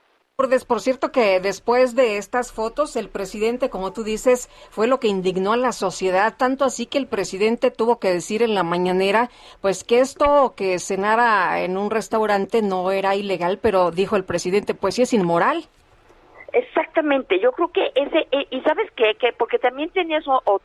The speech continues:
Speaker 2: o tenemos todavía hoy en día el tema de Rosario Robles,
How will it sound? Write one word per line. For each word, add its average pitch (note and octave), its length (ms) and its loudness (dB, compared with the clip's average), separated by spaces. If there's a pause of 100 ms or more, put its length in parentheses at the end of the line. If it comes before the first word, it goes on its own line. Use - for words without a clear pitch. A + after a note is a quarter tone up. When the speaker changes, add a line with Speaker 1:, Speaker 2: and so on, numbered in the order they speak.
(120)
Speaker 2:
o F#3 140 2
tenemos G3 520 -6
todavía E3+ 420 0
hoy E3+ 160 -2
en D#3+ 120 -10
día D3 260 -2 (380)
el G#3+ 220 2
tema A#3 340 0
de A3+ 100 -2
Rosario F#3 400 -4
Robles, D#3 400 -2